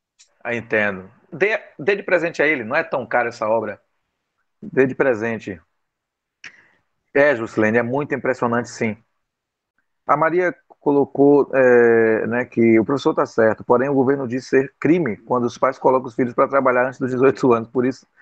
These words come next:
tá tendo essa bandidagem no país.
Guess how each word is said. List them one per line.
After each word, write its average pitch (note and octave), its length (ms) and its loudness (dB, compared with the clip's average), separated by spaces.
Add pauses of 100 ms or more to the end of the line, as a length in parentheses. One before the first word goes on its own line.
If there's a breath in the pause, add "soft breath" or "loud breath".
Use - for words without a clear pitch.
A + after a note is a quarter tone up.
(340 loud breath)
tá C3+ 140 -2
tendo C3+ 300 0
essa C3+ 220 2
bandidagem C3 840 -2
no D3 140 -8
país. A2+ 420 -2